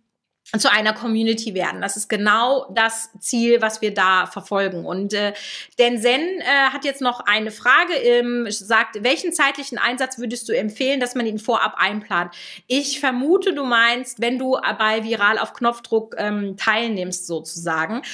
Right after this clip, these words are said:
Also es ist immer so, dass wir einmal in der Woche ein Live machen. Das geht so roundabout eine Stunde, kommt auf eine Minute nicht drauf an.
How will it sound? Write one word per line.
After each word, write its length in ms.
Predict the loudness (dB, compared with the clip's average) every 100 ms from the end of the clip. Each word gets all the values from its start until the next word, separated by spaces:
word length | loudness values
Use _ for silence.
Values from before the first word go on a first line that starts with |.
| -10 -8 0
Also 300 | 0 2 2
es 140 | 2
ist 140 | 0 0
immer 180 | 2
so, 180 | 2 0
dass 220 | -2 -2
wir 160 | 0 0 2
einmal 580 | 4 4 2 2 4 4
in 240 | 2 0
der 180 | 2 2
Woche 440 | -2 -4 -2 0 2
ein 420 | 2 0 -6 -4
Live 460 | 2 4 4 0 2
machen. 420 | 2 2 -2 -2
Das 180 | -2 0
geht 200 | -2 0
so 80 |
roundabout 640 | 0 2 2 2 2 0 -2
eine 100 | -4
Stunde, 580 | -4 0 2 4 4 2 -6 -20 -2
kommt 300 | -2 0 0
auf 220 | 0 0
eine 100 | -2
Minute 640 | 0 4 2 4 0 0
nicht 280 | 0 -2 -2
drauf 420 | 0 0 0 0
an. 160 | 2 2